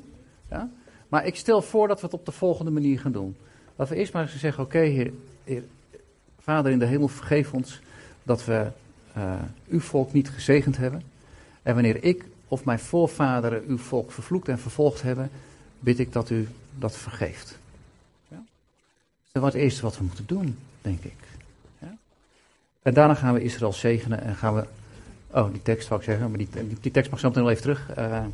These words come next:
gaan we met elkaar hardop uitspreken. Zeggen, "God, u gaat het doen." Ja? Ehm, zullen we daar eerst maar eens mee beginnen? Vader in de hemel, wij belijden dat we niet voor uw volk Israël hebben gebeden.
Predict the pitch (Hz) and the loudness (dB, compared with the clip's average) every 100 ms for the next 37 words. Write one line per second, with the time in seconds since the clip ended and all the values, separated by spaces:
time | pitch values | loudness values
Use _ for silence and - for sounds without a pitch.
0 | - - 120 113 110 131 131 135 131 117 | -10 -6 -2 -2 -4 -6 -4 0 2 2
1 | 110 - 127 123 117 - 98 95 101 87 | 2 0 0 0 0 -2 -2 -2 -8 -4
2 | - - 107 110 104 - 92 - - - | -4 -4 -4 -4 -4 -8 -12 -14 -8 -6
3 | - - - - - - - 117 - 139 | -6 -10 -20 -20 -20 -20 -20 -16 4 8
4 | 139 139 139 139 - - - - _ _ | 10 8 6 2 -8 -16 -20 -20 _ _
5 | _ _ - 208 208 196 196 175 170 160 | _ _ 2 6 6 4 2 2 4 2
6 | 156 110 95 98 - - - - - - | 2 -2 -4 -8 -14 -20 -20 -20 -20 -20
7 | _ _ _ _ _ _ _ _ _ _ | _ _ _ _ _ _ _ _ _ _
8 | _ _ _ _ _ _ 185 190 170 147 | _ _ _ _ _ _ 4 6 6 6
9 | 131 156 180 208 220 - - - - - | 6 6 4 0 -2 -10 -20 -20 -20 -20
10 | - - - - - - - _ _ _ | -20 -20 -20 -20 -20 -20 -20 _ _ _
11 | _ _ _ _ _ 127 131 127 131 170 | _ _ _ _ _ 0 2 6 6 6
12 | 180 156 135 131 120 190 - 170 147 131 | 6 2 0 0 0 0 -4 -4 -2 -4
13 | - 175 170 - 156 - 151 139 131 127 | -4 -4 -4 -4 -8 0 2 2 2 -2
14 | - 117 101 98 98 | -2 0 -2 -4 -10